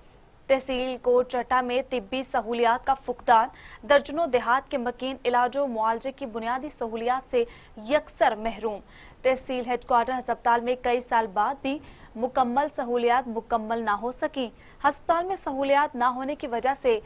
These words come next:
मामूली जख्मी मरीजों को भी बीस किलोमीटर का सफर तय करके टीचिंग अस्पताल डेरा गाजी खान आना पड़ता है।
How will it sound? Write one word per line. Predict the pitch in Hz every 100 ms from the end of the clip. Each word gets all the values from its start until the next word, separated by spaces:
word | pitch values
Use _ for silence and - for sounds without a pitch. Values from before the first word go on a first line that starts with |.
| - - - 233
मामूली | 294 311 311 330 339
जख्मी | 269 277 294 311
मरीजों | 262 254 240 294
को | 285 247
भी | 262 254 - - -
बीस | 196 302 370
किलोमीटर | - 320 302 294 311
का | 320
सफर | 302 285 285
तय | 277 262
करके | 262 262 247 277 240 220 - - 330
टीचिंग | 311 349 311
अस्पताल | 294 277 254 269 277
डेरा | 240 262 254 262 262
गाजी | 247 233 240
खान | - 262 277 -
आना | 294 311
पड़ता | 247 208 226
है। | 214 220